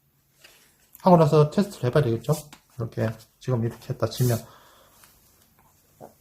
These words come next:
연결을 잘했는데 박스 결선하다 보면 이게 풀어지는 경우가 많거든요. 그래가지고 다 닫아버리면 알 수가 없잖아요. 그럼 반드시 확인을 해봐야 돼요.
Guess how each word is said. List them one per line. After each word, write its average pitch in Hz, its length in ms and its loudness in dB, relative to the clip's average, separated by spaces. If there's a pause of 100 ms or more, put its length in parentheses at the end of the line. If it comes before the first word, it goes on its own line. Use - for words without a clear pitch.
(580)
연결을 214 320 8
잘했는데 131 760 2 (200)
박스 202 220 -2
결선하다 180 500 6
보면 123 420 -2 (300)
이게 180 200 -4
풀어지는 247 340 0
경우가 117 200 -2
많거든요. 131 540 -6 (400)
그래가지고 170 680 4
다 151 140 4
닫아버리면 170 580 2
알 123 100 -4
수가 190 220 -6
없잖아요. 135 560 -4
그럼 156 160 -10
반드시 160 600 -4
확인을 196 300 -4
해봐야 156 200 0
돼요. 110 180 -8